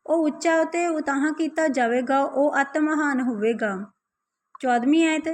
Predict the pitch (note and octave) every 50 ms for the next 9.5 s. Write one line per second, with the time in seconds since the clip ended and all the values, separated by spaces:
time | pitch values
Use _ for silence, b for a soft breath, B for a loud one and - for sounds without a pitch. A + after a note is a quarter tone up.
0 | E4 - _ _ _ _ - A#3 A3+ D4 D4+ E4 F4 F4+ D#4+ C4+ C#4 C#4 D4 C#4+
1 | - E4+ F4 F4+ - - _ _ _ _ _ _ _ _ _ _ _ _ _ _
2 | _ D4+ D4 C#4+ C#4+ D#4 E4 D#4 D4 C#4+ C#4+ - - D4 D4 D4 D4 - - C#4
3 | - D4 C4 C4+ C4 C4 D#4+ C#4+ C4 C4 A3+ G#3+ F#3+ G3 b b b b b b
4 | _ _ _ - C4+ D4 D#4+ E4 D#4 E4+ E4 D#4 D4 C4+ D4 - D4+ D4+ D#4 D#4+
5 | D#4+ D4+ C#4 C4 B3 - - - D#4+ D#4+ D#4+ D#4 D4+ D4 C#4+ C4 A#3+ A3+ G#3+ G3+
6 | G3+ G3+ - _ _ _ - C4+ C#4+ - D#4+ D#4+ D#4 E4 D4+ D#4+ E4 D#4+ D4+ C#4+
7 | D4 C#4 E4+ D#4+ D4 C#4 C4 C4 D4 D4+ C#4+ C4+ C4 C4+ C4+ - D4+ D4 C#4+ C#4+
8 | D4+ D4+ D4+ D#4 C4+ C4 C#4 D4+ D#4 D4+ C#4+ C#4 B3+ A3 C4 C4 C4+ C#4+ D#4+ C#4
9 | C#4+ B3+ A#3+ A#3 A#3 - A3+ G#3 G3 F#3+